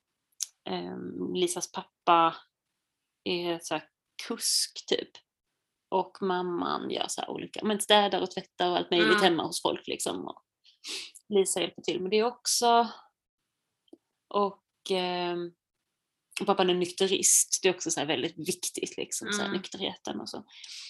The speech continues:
Speaker 1: Ehm, ja, men så det, hon har liksom, hon är fast i liksom på något sätt så här fattigdomen. För så här,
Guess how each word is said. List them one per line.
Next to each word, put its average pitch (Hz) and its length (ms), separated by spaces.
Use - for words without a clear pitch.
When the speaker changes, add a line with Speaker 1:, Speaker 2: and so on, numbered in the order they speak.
Speaker 1:
Ehm, 190 340
ja, 202 80
men 214 120
så 233 120
det, 214 420
hon 208 120
har 226 200
liksom, 208 260
hon 214 160
är 214 80
fast - 580
i 220 220
liksom 185 300
på 185 120
något 185 100
sätt - 120
så 170 60
här - 140
fattigdomen. 170 880
För 214 80
så 196 100
här, 180 140